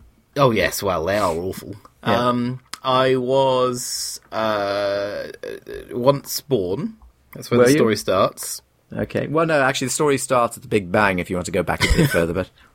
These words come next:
Speaker 2: we, we'll, we'll fast forward from there.
Speaker 1: The, uh, so, so to-, there's a bench on the high street in the little town in which I live where Toby likes to sit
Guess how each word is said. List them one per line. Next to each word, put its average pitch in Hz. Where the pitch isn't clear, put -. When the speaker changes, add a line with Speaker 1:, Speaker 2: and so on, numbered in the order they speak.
Speaker 2:
we, 98
we'll, 95
we'll 95
fast 101
forward 92
from 90
there. 90
Speaker 1:
The, 147
uh, 127
so, 170
so 175
to-, 190
there's 175
a 165
bench 156
on 123
the 110
high 113
street -
in 104
the 98
little 98
town 98
in 90
which -
I 95
live 101
where 104
Toby 107
likes 98
to -
sit -